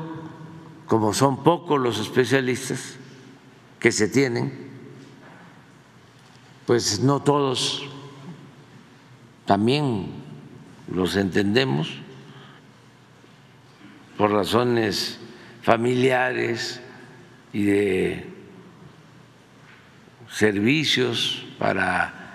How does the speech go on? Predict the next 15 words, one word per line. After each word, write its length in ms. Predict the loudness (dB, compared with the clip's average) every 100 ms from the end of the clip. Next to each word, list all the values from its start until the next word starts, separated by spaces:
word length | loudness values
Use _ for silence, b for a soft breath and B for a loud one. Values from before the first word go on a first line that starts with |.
| B B B B B -14
sus 340 | -6 -2 2
hijos, 420 | 2 2 2 2 2
sobre 420 | 0 0 -2 -2
todo 560 | 2 2 2 -2 -6 -14 -18 -14 -6
lo 160 | -2
educativo, 760 | 0 0 -2 -2 2 2 2 -4 -10 -16 B B B B
no 220 | 2 4
quieren 440 | 2 2 2 0 -2 -6 B B B B B -20 -20 -20 -20 -20 -20 -20 -20 -10 0
ir 260 | 2 4
a 140 | 2 2
trabajar 840 | 4 4 4 4 2 0 -14 -18 -20 -20 -20 -20 -20 -20 -20 -20 -20 -20 -20 -20 -20 -10 2
a 680 | 4 4 0 -6 -12 -14 -4
hospitales 1300 | -2 0 0 4 2 2 -2 -4 -6 -6 -8 -10 -16 -20 -20 -20 -20 -20 -20 -20 -10
de 120 | -2 0
zonas 840 | 2 2 2 0 -4 -6 -8